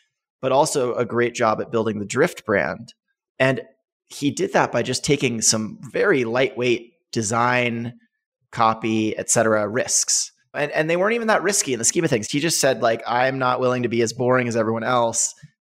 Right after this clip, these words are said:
Here you go." And then backed it up with his own brand and bam. Another example right now of a company I think that's doing great with this is ServiceNow. Uh, if you look at any of their recent campaigns, their video collateral,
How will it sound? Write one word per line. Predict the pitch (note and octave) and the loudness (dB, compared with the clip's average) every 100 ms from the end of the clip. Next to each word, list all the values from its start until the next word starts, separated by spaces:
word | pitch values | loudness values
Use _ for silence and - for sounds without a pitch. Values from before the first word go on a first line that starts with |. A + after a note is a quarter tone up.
| _ | _
Here | - A#2+ | 0 2
you | A2+ | 2
go." | A2 A2 - - _ | 2 0 -2 -8 _
And | B2 A#2 | -2 2
then | A#2 A#2 | 2 2
backed | A2+ A2+ - | 0 0 -2
it | A2 | 0
up | G#2+ - | 0 0
with | A2+ A2 | -4 0
his | A2 G#2+ | 0 2
own | G#2+ G#2+ | 2 2
brand | A2 A2+ G#2+ | 0 2 0
and | G#2+ G#2 | -4 0
bam. | A#2+ A2 A2 _ _ _ _ _ - | 2 2 -4 _ _ _ _ _ -4
Another | A#2+ B2 | 0 0
example | A#2 B2 A#2 | 0 -2 0
right | A#2 A#2 | 2 2
now | A#2 A2+ A2 | 2 0 0
of | - A2+ | -2 -6
a | |
company | A2+ A2+ A2+ | -2 0 0
I | A2 | 0
think | A2+ G#2+ | -2 -6
that's | F#2 - | -6 -6
doing | - A2+ G#2+ G#2 - | 0 0 2 -4 -10
great | B2+ A2 G#2+ | 0 2 2
with | G#2 | 0
this | A2 G#2 - | 0 0 0
is | G#2+ G#2+ G2 | 2 0 0
ServiceNow. | - A#2+ A2+ G#2 A2 G2 - _ _ _ _ _ _ | 2 2 0 -2 0 0 -2 _ _ _ _ _ _
Uh, | - G#2 G#2+ G#2+ | -4 -2 -2 -2
if | A2+ | -2
you | A#2+ | 2
look | A#2 A#2+ | 2 2
at | - | 0
any | A2+ A2+ | 2 2
of | A2+ | 0
their | A2 G#2 | 0 0
recent | G#2 A2+ G#2+ A2 G#2 _ | 0 2 2 0 -4 _
campaigns, | - G#2+ G2+ B2 A#2+ A2+ A2 A2 - - | -4 -4 0 2 2 2 0 0 -2 -2
their | G#2 | -6
video | G#2+ A#2 A#2 G#2+ | -6 0 2 0
collateral, | A2 G#2+ G#2 G#2 G#2 G#2 | 0 0 2 0 0 -4